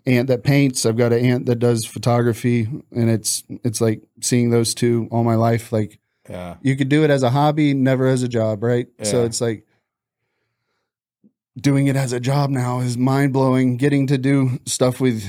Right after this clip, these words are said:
Speaker 1: with the clients that we have has been just eye opening and awesome. I don't know, I've, I don't know how I've gotten to where I've gotten.
Speaker 2: Yeah.
Speaker 1: Um, but I'm glad that I'm here,
Speaker 2: Well, you,
Speaker 1: and I'm,
Speaker 2: you do
Speaker 1: I'm
Speaker 2: a good
Speaker 1: ready
Speaker 2: job.
Speaker 1: to,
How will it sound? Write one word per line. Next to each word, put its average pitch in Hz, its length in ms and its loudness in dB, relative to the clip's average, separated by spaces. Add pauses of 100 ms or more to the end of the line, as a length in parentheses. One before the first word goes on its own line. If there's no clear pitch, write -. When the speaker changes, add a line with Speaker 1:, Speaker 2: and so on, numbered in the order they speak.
(260)
Speaker 1:
with 120 180 -2
the 120 80 0
clients 123 360 0
that 117 120 2
we 110 120 0
have 120 340 2
has 110 140 -2
been 110 380 -2 (400)
just - 320 -8 (720)
eye 117 180 2
opening 117 380 0
and 110 120 0
awesome. 110 500 -2 (140)
I 120 100 2
don't 123 220 2
know, 117 420 2
I've, 120 360 -2 (880)
I 117 80 -2
don't 120 140 0
know 123 140 2
how 127 260 0
I've 123 160 0
gotten 123 260 -2
to 120 80 0
where 120 240 2
I've 110 240 0
gotten. 120 640 -2
Speaker 2:
Yeah. 90 400 -6
Speaker 1:
Um, 110 520 0 (880)
but 110 120 2
I'm 113 140 2
glad 110 260 0
that 113 120 0
I'm 110 160 -2
here, 113 420 -4 (160)
Speaker 2:
Well, 110 80 -4
you, 120 80 0
Speaker 1:
and 123 160 0
I'm, 117 120 0
Speaker 2:
you 117 120 -2
do - 40 -6
Speaker 1:
I'm 127 80 2
Speaker 2:
a 120 100 2
good 120 60 0
Speaker 1:
ready 123 260 2
Speaker 2:
job. 123 260 2
Speaker 1:
to, 107 60 -6